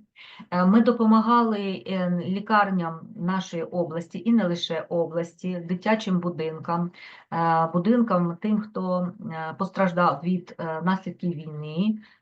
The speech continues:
е, лю-, людям похилого віку. І зараз останні роки ми збираємо гроші на дрони для З С У, а також для наших військових,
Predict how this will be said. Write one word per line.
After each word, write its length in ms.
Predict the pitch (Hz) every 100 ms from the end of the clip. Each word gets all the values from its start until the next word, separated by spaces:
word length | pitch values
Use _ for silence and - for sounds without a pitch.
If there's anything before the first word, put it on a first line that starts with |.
| -
е, 320 | 165 165 160
лю-, 200 | 180 185
людям 360 | 190 196 214 180
похилого 600 | 180 - 202 185 160 165
віку. 580 | 151 151 139 190 226 - - - _
І 360 | 254 262 254 233
зараз 460 | 185 240 233 214 208
останні 480 | 202 214 208 196
роки 320 | 180 180 254 262
ми 140 | 190
збираємо 500 | 175 175 180 170 160
гроші 460 | 156 180 226 - 190
на 380 | 180 202 240 202
дрони 480 | 180 180 202 196 190
для 460 | 147 160 170 - 147
З 60 | 147
С 280 | 165 - 156
У, 180 | 151 147
а 80 |
також 380 | 160 170 - 185
для 120 | 160
наших 380 | 151 151 - 135
військових, 560 | 143 135 - 226 247